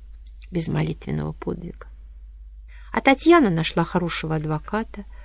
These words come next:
продала шубу, устроилась ещё на одну работу, но находит время сходить в храм, а вечером перед сном почитать акафист иконе воспитания.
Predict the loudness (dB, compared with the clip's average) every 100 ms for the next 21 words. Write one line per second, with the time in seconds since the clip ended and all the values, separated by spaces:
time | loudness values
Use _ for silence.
0 | -16 4 8 12 12 10 6 2 4 4
1 | 2 0 -2 0 2 8 8 10 6 4
2 | 4 6 6 4 2 0 0 0 0 -4
3 | -6 -12 -14 -16 -16 -16 -2 8 10 10
4 | 10 10 10 6 8 10 8 6 4 2
5 | -2 -2 2 4 2 -4 -12 -14 0 4
6 | 6 4 2 0 0 -2 0 2 2 0
7 | -4 0 0 0 -2 0 -2 0 -4 -8
8 | -2 2 2 -2 -8 -8 -2 -2 -2 -6